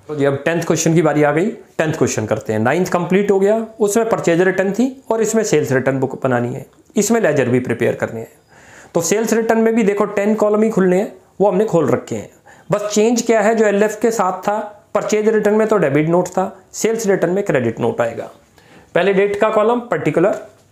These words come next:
credit note, एलएफ़, दोनों कॉलम में लिखना कुछ नहीं हमने। उसके बाद फिर वही है details, cost और तीनों जीएसटी, तीनों में से जो सा भी है, और साथ में फिर total। Sales रिटर्न book का दूसरा नाम याद रख लो, रिटर्न inward book। अब इनको याद कैसे करें वो भी बता देता हूँ आपको।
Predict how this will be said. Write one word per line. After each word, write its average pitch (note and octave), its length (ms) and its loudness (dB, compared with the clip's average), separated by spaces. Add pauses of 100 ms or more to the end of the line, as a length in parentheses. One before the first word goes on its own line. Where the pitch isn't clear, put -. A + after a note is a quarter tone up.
(200)
credit D#3+ 340 0
note, A#3+ 300 0 (360)
एलएफ़, C3 280 0
दोनों B3 280 0
कॉलम A#3+ 220 0
में A#3+ 120 2
लिखना G#3+ 260 0
कुछ E3 220 -2
नहीं C3+ 120 0
हमने। A#2+ 240 -8 (580)
उसके G#3 220 0
बाद A#3 200 0
फिर A3 140 0
वही G3 200 2
है A#3 80 4
details, F#3+ 520 0
cost A#3 460 -2 (140)
और A#3+ 220 0
तीनों A3 240 2
जीएसटी, E3 520 2 (180)
तीनों G3+ 220 2
में A3 80 2
से A3+ 120 0
जो A3 200 2
सा A#3 120 2
भी C4+ 140 2
है, - 240 -2 (160)
और A#3 80 0
साथ F#3 260 -2
में B2+ 100 2
फिर A2+ 100 0
total। C#3 360 -4 (720)
Sales G#3+ 340 0
रिटर्न A3+ 320 0
book A3 160 0
का A3+ 100 0
दूसरा G#3 300 0
नाम G#3+ 220 -2
याद A3 160 2
रख G3+ 160 0
लो, A3 140 4
रिटर्न G3+ 400 -2 (260)
inward A#2+ 340 2
book। A2 300 -6 (440)
अब G3+ 140 0
इनको A#3 280 2
याद F#3 380 2
कैसे G#3 220 0
करें G#3+ 160 2
वो G#3 120 2
भी G#3 120 2
बता F#3 180 2
देता D#3 180 0
हूँ C3 80 2
आपको। - 300 -6